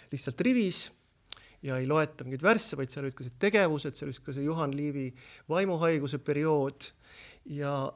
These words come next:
ja, ja, ja olid siis ka, noh, luule lahendatud läbi, läbi tegevuse ja tekitab see ka üksjagu elevust ja, ja ka väga palju vaidlusi ja öeldakse, et luulet üldse pole vajagi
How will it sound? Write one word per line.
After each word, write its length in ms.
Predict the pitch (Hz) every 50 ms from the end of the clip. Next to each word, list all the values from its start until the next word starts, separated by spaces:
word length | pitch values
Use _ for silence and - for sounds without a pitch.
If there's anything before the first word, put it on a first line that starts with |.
| - _ _ 147
ja, 220 | 147 147 143 139 135 135 131 139 -
ja, 260 | 151 151 139 135 135 131 131 135 - -
ja 200 | 147 139 135 139 135 139
olid 240 | 143 147 143 - -
siis 240 | - 143 - - - -
ka, 100 | 151 147 139 151
noh, 120 | 143 117 135
luule 260 | 180 208 202 175 151 147 147 147
lahendatud 480 | 156 160 170 180 147 139 143 135 131 -
läbi, 260 | 143 135 - 139 135 135
läbi 160 | 131 131 135 -
tegevuse 580 | 214 233 226 226 185 156 147 143 - - 139 139 147 - - _ - - - - -
ja 80 | - 143
tekitab 340 | 208 214 220 202 - 165 143 -
see 140 | 175 170 160
ka 80 | 170 175
üksjagu 380 | 220 - - - 180 160 175 196
elevust 640 | 240 247 220 175 131 131 117 - - - - - -
ja, 160 | 143 139 135 139 -
ja 140 | 147 139
ka 80 | 139 -
väga 140 | 165 170 165
palju 140 | 160 151 151
vaidlusi 560 | 180 226 254 240 196 156 - 139 127 - 139 139
ja 80 | 139 151
öeldakse, 380 | 143 131 135 - - 143 131
et 100 | - -
luulet 320 | 165 180 160 143 - - 160
üldse 380 | 151 - - - - 147 135 135 127
pole 220 | - 139 135 143 147
vajagi 500 | 175 214 240 220 202 180 - - 160